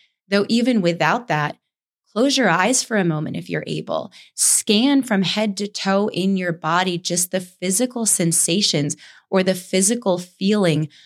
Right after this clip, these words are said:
of having a body. You can't look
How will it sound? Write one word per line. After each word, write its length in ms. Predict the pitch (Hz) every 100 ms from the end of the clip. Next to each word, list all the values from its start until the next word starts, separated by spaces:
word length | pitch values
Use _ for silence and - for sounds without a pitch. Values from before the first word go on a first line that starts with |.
| _ -
of 160 | 180 180
having 880 | - - - 180 226 208 170 - -
a 100 | -
body. 600 | 160 - - - - - - - _
You 220 | 196 226
can't 400 | 240 - 254 294
look 300 | 214 202 196